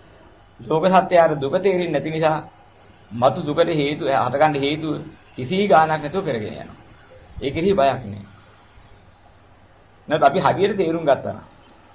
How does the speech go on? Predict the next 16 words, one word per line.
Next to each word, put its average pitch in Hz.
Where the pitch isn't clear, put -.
හෙට 147
ගුටි 156
කන්න 175
වෙනවා 180
අද 143
මේ 160
කරන 160
වැඩෙන් 139
කියලා. 113
හෙට 135
ගුටියේ 151
සැර 135
අදම 156
දකින්න 156
පුළුවන් 123
වෙනවා. -